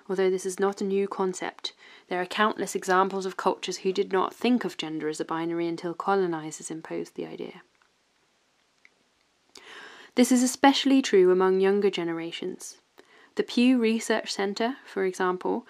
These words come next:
found in one American study from twenty nineteen that forty-one percent of Gen Z defined, of Gen Z,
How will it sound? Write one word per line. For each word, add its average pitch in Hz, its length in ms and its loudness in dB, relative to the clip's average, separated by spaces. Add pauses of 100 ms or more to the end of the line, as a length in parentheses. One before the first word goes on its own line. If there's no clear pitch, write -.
(200)
found 254 460 2
in 202 200 -2
one 233 200 2
American 190 440 0
study 165 380 -6
from 175 240 -10
twenty 190 340 -4
nineteen 180 600 -2 (440)
that - 140 -2
forty-one 226 720 2
percent 190 440 -6
of 196 120 -12
Gen 185 340 0
Z 170 300 -4
defined, 170 540 -6 (560)
of 180 140 -6
Gen 190 260 0
Z, 185 100 -6